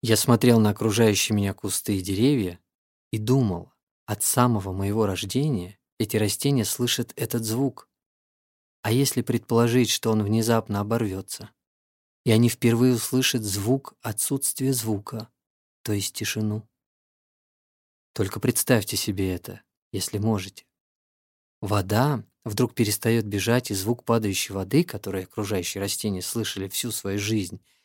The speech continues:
и днем, и ночью, больше не существует.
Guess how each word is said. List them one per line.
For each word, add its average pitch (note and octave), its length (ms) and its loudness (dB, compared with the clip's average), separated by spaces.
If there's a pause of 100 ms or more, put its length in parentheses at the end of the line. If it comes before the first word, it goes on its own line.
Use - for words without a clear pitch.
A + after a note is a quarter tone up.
(160)
и A#2 60 0
днем, G2+ 280 4
и G2 60 0
ночью, G2 420 -2 (580)
больше G#2 300 0
не A2+ 100 4
существует. C3+ 840 -2